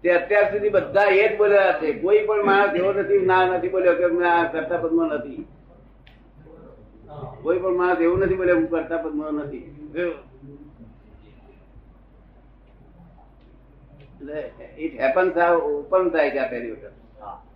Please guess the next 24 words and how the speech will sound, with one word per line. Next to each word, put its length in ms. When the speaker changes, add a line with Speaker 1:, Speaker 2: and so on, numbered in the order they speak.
Speaker 1:
અત્યાર 280
સુધી 120
બધા 220
કરતા 480
થઈને 320
આત્માની 600
વાત 340
તો 200
ખબર 160
નહીં 180
હોવાથી 360
આ 100
બધું 180
ચાલ્યું 320
છે 40
બધું 180
તોફાન. 320
આત્માનો 440
એક 280
અંશ 260
ખબર 320
નથી 100
પડ્યો 200
બહાર. 280